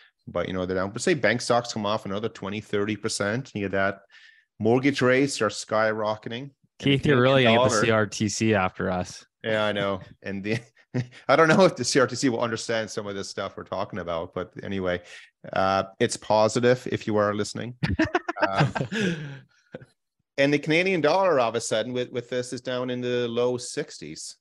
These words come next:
Speaker 1: So now it, you know, it, it's down about, you know, twelve, fifteen percent.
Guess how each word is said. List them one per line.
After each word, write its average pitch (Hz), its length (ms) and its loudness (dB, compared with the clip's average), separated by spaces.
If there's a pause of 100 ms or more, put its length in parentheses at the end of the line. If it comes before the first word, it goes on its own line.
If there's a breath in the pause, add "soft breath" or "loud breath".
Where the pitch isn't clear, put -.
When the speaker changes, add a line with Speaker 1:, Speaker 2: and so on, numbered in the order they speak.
(120)
Speaker 1:
So - 200 -14
now 110 160 -2
it, 120 200 -2
you 123 60 -6
know, 120 140 0
it, 113 140 2
it's - 180 -6
down 113 260 -4
about, 95 420 -4
you 98 80 -10
know, 90 140 -6
twelve, 92 420 -2
fifteen 92 460 -6
percent. 82 580 -6